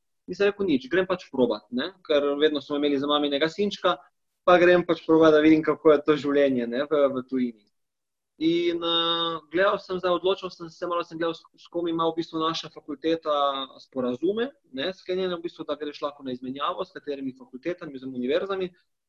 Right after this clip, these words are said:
Vleklo me je sicer morje, to sem vedel od začetka, saj ker jaz v bistvu tudi sem rojen v Kopru, eh, in sem rekel, "Ne bom šel dlje od,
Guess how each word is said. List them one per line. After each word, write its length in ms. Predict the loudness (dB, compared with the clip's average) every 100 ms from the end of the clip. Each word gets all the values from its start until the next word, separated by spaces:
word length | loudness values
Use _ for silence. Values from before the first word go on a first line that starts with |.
| _ _ _ _ _ _
Vleklo 380 | 2 2 2 0
me 100 | 2
je 120 | 0
sicer 280 | -2 -2 0
morje, 400 | 4 4 2 -4 _
to 140 | -2 -2
sem 360 | 0 0 0 2
vedel 220 | 2 0
od 60 | -4
začetka, 400 | -6 -8 -8 -12
saj 160 | -18 -18 -4
ker 140 | -2
jaz 120 | -2
v 100 | -4
bistvu 240 | -8 -8 -8
tudi 160 | -8 -8 _ -20 -20 -12
sem 160 | -10 -6 -2
rojen 320 | 0 0 -4
v 80 | -2
Kopru, 380 | 0 0 -2 -8 -14 _ _ _ _ _ _ _ -14
eh, 520 | -2 2 4 4 2 -2 -6
in 80 | -6
sem 160 | 0
rekel, 280 | 0 0 -2
"Ne 140 | 2 4
bom 180 | 2 2
šel 320 | -2 -2 -2 -6 _ _ _ _ _ -20 -10 -6
dlje 240 | 0 2 4
od, 160 | 0